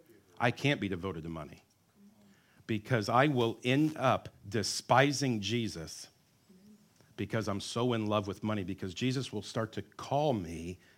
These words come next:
to give away myself. And I'll start to hate the church. And I'll start saying statements. Here, here's, here's some statements. "They have no business talking about money to me."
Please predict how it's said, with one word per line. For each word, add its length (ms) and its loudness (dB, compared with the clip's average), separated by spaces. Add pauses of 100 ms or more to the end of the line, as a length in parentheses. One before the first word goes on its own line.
(220)
to 100 -2
give 260 0
away 460 -2 (160)
myself. 720 -12 (720)
And 120 -4
I'll 120 0
start 300 -4
to 80 -4
hate 520 -6
the 80 -12
church. 480 -12 (320)
And 140 -4
I'll 100 -4
start 240 -6
saying 240 -4
statements. 420 -6
Here, 200 -4
here's, 240 -4
here's 240 -6
some 100 -6
statements. 440 -6
"They 120 -2
have 160 0
no 140 -2
business 340 -2
talking 300 -4
about 240 -4
money 240 -6
to 80 -10
me." 240 -14